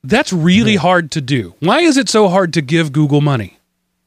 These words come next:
Speaker 2: Or even to transfer money, 'cause,
Speaker 1: Right.
Speaker 2: you know, for the same idea, you can't transfer somebody money if they're underage.
Speaker 1: So it's super easy for me to go buy Google Play credit on my account,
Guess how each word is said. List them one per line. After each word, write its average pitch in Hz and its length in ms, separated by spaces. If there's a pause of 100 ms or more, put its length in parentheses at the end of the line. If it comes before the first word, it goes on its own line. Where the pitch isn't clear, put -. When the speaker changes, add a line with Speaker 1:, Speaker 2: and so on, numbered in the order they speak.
(1080)
Speaker 2:
Or 135 200
even 135 280
to 113 200
transfer 123 500
money, 87 300
'cause, - 160 (380)
Speaker 1:
Right. - 80
Speaker 2:
you 101 60
know, 90 160
for 104 180
the 98 60
same 117 260
idea, 107 400
you 104 200
can't 110 300
transfer 110 440
somebody 104 680 (320)
money 107 360
if 98 120
they're 101 480
underage. 98 680 (340)
Speaker 1:
So 208 200
it's 170 120
super 285 320
easy 190 320
for 147 180
me 185 200
to 185 80
go 165 160
buy 143 240
Google 135 240
Play 127 180
credit 117 440 (440)
on 127 220
my 120 300
account, 113 520